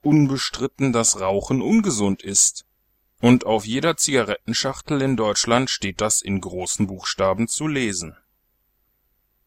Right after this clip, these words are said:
Trotzdem geben Raucher ihre Sucht nicht auf, im Gegenteil, sie geben sogar sehr viel Geld dafür aus. Das Trinkwasser in Deutschland wird immer wieder als Lebensmittel von bester Qualität angepriesen.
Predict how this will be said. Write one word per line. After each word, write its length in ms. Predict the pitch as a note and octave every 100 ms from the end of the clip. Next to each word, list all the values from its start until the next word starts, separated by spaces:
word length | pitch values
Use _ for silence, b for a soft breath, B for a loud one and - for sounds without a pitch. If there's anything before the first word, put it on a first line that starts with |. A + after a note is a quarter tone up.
| _ _ _ _
Trotzdem 840 | - F#2 F#2+ - - A#2+ C3+ E3+ F#3 _
geben 440 | G2+ F#2+ F#2 F2+ -
Raucher 580 | G2 G2+ G2 - - C3
ihre 280 | - G2+ G2
Sucht 380 | C3+ G#3+ - -
nicht 320 | - - -
auf, 320 | C3+ B2 F#2+
im 140 | F#2 F2+
Gegenteil, 540 | G2+ G#2+ G2+ G#2 F#2+
sie 140 | F#2
geben 280 | F#2 F#2+ F#2+
sogar 340 | F#2+ F#2 F#2 F2
sehr 220 | F2+ F2
viel 200 | - A#2+
Geld 280 | C#3+ D#3 -
dafür 340 | G2+ - F2
aus. 380 | E2 D2 - - _ _ _ _ _ _ _ _ _
Das 300 | A#2 A#2 -
Trinkwasser 640 | - D3 A3 - G3 - E3
in 120 | E3
Deutschland 640 | D3+ D#3 - C#3 C#3 -
wird 240 | G2 - -
immer 320 | E3+ F3+ C#3+
wieder 240 | D3 B2+
als 220 | F2+ -
Lebensmittel 760 | G2 A2 B2 C3+ - A2+ - A#2
von 300 | - F2 F2
bester 340 | A2+ - D#3
Qualität 600 | - A2 A#2+ B2+ D#3+ D#3
angepriesen. 720 | G2 F#2+ F2 - F#2 E2 D2